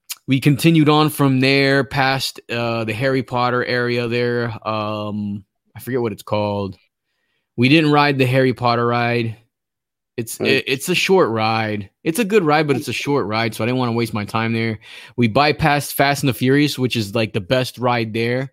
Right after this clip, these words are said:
Speaker 1: We
Speaker 2: No.
Speaker 1: bypassed that one.
Speaker 2: <laughs>
Speaker 1: Um,
Speaker 2: That was
Speaker 1: we,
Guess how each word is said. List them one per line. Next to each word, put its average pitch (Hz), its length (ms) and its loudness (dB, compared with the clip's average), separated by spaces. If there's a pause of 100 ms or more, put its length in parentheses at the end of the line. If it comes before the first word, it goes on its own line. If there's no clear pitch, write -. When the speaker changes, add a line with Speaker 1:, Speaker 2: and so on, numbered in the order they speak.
(400)
Speaker 1:
We 113 80 -2
Speaker 2:
No. 107 80 2
Speaker 1:
bypassed 123 560 -2
that 120 260 -2
one. 113 300 -6 (160)
Speaker 2:
<laughs> - 120 -12 (800)
Speaker 1:
Um, 117 540 0 (360)
Speaker 2:
That - 160 0
was 131 60 -2
Speaker 1:
we, 131 320 0